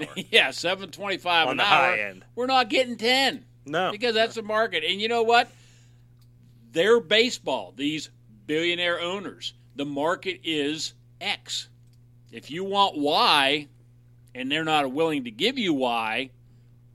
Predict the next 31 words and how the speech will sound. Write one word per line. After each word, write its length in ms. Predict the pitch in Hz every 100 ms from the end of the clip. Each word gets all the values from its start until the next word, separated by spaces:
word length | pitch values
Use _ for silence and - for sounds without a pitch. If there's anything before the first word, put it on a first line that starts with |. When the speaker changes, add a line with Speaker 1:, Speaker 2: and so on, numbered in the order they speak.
| -
Speaker 1:
you're 120 | - 170
not 120 | 185
playing 240 | 175 185
baseball. 500 | 160 196 202 117 95 135
Speaker 2:
Well, 300 | 208 147 127 95
and 240 | 107 120
that, 220 | 117 131
that's 240 | 107 127 131
what 120 | 123
they're 100 | 113
proving. 480 | - 143 131 73 98
Now 120 | 143
they're 140 | 143
gonna 160 | 147 110
kill 260 | - 147
the 100 | 113
game 300 | 98 123 113
once 260 | 101 98 -
and 140 | - -
for 160 | -
all. 220 | 202 156 135
Speaker 1:
Well, 260 | 392 113 98 - -
yeah, 200 | 208 110
but 180 | 139
that's, 260 | 147 180 -
that's 180 | 233 208
beside 420 | - 139 151 131
the 40 | 104
point. 380 | - 220 117 - - - - - - -
And 440 | 190 190 190 175 - - - - -
it, 100 | -